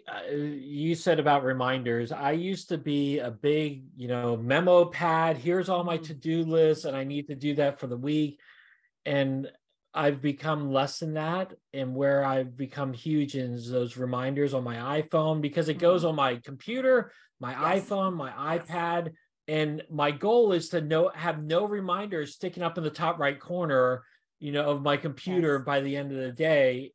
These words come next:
Speaker 1: It, it, it, they've become very vital. So I, I love the reminders.
Speaker 2: Yes.
Speaker 1: But we're not gonna talk about reminders today.
Speaker 2: No.
Speaker 1: Oh, which, by the way, I will include the Texan Church podcast, uh, i-, in the show notes,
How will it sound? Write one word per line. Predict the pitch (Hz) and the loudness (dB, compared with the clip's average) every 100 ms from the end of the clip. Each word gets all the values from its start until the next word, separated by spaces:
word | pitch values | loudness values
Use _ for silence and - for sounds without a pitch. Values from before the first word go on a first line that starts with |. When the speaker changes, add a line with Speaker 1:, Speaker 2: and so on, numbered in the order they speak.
| - | -4
Speaker 1:
It, | 190 226 | -4 -4
it, | 196 202 - | -4 -4 -6
it, | 170 165 | -12 -8
they've | 170 185 | -4 -2
become | 175 180 165 170 165 | -2 -2 -4 -6 -2
very | 147 135 | 0 0
vital. | 117 113 104 - | -2 -8 -10 -14
So | - 131 | -8 -6
I, | 127 143 - | -2 -4 -4
I | 147 | -4
love | 147 143 123 | 0 0 0
the | |
reminders. | 113 110 98 90 - - - _ _ | -6 -12 -14 -16 -18 -20 -20 _ _
Speaker 2:
Yes. | 156 - - - - _ _ _ | -16 -16 -18 -20 -20 _ _ _
Speaker 1:
But | 202 202 160 143 - 190 | 4 6 4 -2 -4 0
we're | 185 | 2
not | 202 240 | 2 0
gonna | 311 311 | 0 -4
talk | - 240 208 | 0 -2 0
about | 170 147 | -2 0
reminders | 135 123 113 110 107 - | -4 -6 -10 -12 -16 -12
today. | - 107 82 - _ - | -12 -12 -14 -20 _ 0
Speaker 2:
No. | 175 202 | 4 4
Speaker 1:
Oh, | 196 180 | 6 4
which, | 170 185 165 | 6 2 4
by | 208 | 2
the | 190 | 4
way, | 147 117 | 4 2
I | 160 214 | 2 4
will | 233 220 | 4 2
include | 180 - 180 175 170 143 | -2 0 4 4 2 -2
the | 143 | -8
Texan | - 156 - | -8 -8 -10
Church | 139 151 143 | -6 -6 -4
podcast, | - 139 135 151 139 131 131 - _ _ _ _ - | -2 -2 -2 -2 0 0 -2 -6 _ _ _ _ -6
uh, | 123 120 120 120 - | -2 -2 -4 -8 -8
i-, | 151 139 143 - | -2 0 0 -2
in | 151 | 0
the | 139 | 0
show | 123 165 147 | 2 4 4
notes, | 147 143 143 139 | 6 6 6 2